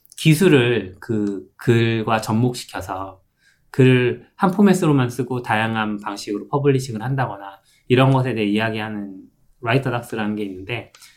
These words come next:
거기에서도 똑같이 이제 이천십팔 년 회고하면서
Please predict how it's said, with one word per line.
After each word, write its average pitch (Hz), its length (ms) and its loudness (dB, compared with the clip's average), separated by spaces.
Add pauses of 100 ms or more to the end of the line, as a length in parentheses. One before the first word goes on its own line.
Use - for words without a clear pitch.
거기에서도 147 760 4
똑같이 175 500 2 (100)
이제 113 160 0
이천십팔 131 520 0
년 135 180 4
회고하면서 117 960 2